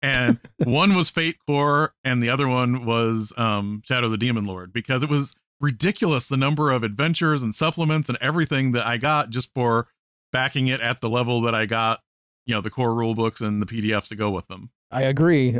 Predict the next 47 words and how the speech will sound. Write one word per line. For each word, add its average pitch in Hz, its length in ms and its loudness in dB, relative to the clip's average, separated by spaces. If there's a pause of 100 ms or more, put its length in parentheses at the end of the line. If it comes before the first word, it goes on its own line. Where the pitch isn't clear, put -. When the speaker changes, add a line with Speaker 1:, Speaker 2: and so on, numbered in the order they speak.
Speaker 2:
I, 127 280 2
I 123 200 0
also 135 480 2
backed 120 520 -2 (220)
Fate 120 280 -2
Core, 127 240 2
and 117 160 0
the 123 100 0
amount 123 200 2
of 117 60 -4
stuff - 280 0
that 117 100 0
I 117 60 0
got 117 160 2
for 120 100 -4
thirty 120 280 0
dollars 120 360 0
was, 113 160 -6 (300)
was 135 160 0
criminal. 117 420 -2
Speaker 1:
<laughs> - 40 0 (720)
Speaker 2:
But 170 280 0
that's 135 220 -2
what 123 60 -4
they 139 100 2
offered, 139 400 2
so, 117 200 0
you 135 140 4
know. 156 60 4
Speaker 1:
Mm-hmm. - 1120 -4
Um, 156 280 2
the 151 140 -2
thing 285 180 0
about 165 240 2
Shadow 160 240 2
of 156 40 0
the 135 80 2
Weird 135 220 0
Wizard 127 360 0
is 110 400 0
it 143 120 0
is 147 120 0
very 165 280 2
customizable, 127 800 -2
but 110 120 -4
it 110 80 -14 (120)
doesn't 131 300 -2